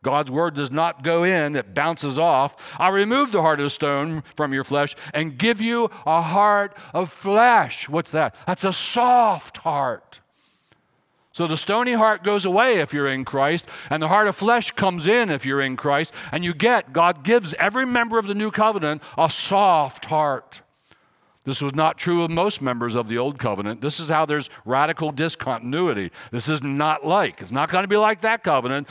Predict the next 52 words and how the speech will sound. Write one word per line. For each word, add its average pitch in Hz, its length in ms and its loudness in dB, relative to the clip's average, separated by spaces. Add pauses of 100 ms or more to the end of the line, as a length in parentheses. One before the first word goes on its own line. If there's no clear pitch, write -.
(140)
What's 156 200 -2
it 160 80 -6
gonna 160 160 -2
be 156 120 -2
like, 180 260 0
Lord? 131 260 -2 (140)
Here's 202 180 2
what 180 80 -2
it's 135 80 -8
gonna 139 160 -2
be 131 120 -2
like. 139 200 0 (240)
Everybody 262 680 2
who's 233 160 0
in 220 100 2
the 208 100 -2
new 214 180 0
covenant, 147 540 0 (120)
I'm 190 200 0
giving 190 380 0
them 143 340 0 (160)
a 165 100 2
new 208 320 0
heart 151 380 2 (100)
and 160 160 -2
a 143 40 -4
new 202 200 0
spirit, 151 480 0 (100)
and 147 80 0
I'm 139 120 -2
taking 220 340 0
out 170 140 0
the 147 100 -6
stony, 190 500 0 (120)
and 143 140 0
I'm 131 80 -6
giving 160 320 0
them 143 240 -2
the 123 120 -2
soft. - 1000 -4 (1600)
Every 139 220 0
member 139 280 -2
of 101 60 -4
the 101 80 -6
new 104 140 -6
covenant. 85 460 -4
Are 127 100 -4
you 156 200 0
in 156 100 0
the 143 80 -4
new 143 160 -4
covenant? 143 560 -4